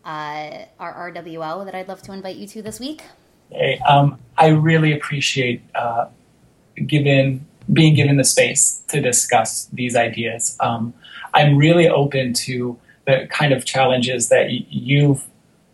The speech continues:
Speaker 2: um, asked me to consider, um, as I think through this. I, I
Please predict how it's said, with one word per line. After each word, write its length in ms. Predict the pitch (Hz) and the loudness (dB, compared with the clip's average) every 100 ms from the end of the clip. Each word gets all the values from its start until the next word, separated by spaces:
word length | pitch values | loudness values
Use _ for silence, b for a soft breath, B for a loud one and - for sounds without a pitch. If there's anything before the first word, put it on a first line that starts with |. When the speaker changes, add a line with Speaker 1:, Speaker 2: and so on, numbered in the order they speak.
| _ - | _ -2
Speaker 2:
um, 360 | 127 120 120 - _ _ _ _ _ _ _ _ _ - - | 0 0 -2 -6 _ _ _ _ _ _ _ _ _ -8 2
asked 440 | 139 139 - - | 2 4 0 0
me 160 | 143 139 | 2 2
to 120 | - | 0
consider, 680 | 135 127 - 156 135 - - | -4 -2 2 2 2 0 -4
um, 280 | 120 120 - | -4 -4 -2
as 200 | 160 - | -2 -2
I 120 | 120 | -4
think 260 | - 131 | -6 -8
through 320 | - - 139 147 | -8 -6 -2 -2
this. 420 | - - - - | -2 0 -2 0
I, 280 | 110 117 120 - | -2 -2 -2 -2
I 360 | 127 120 120 | 0 0 -4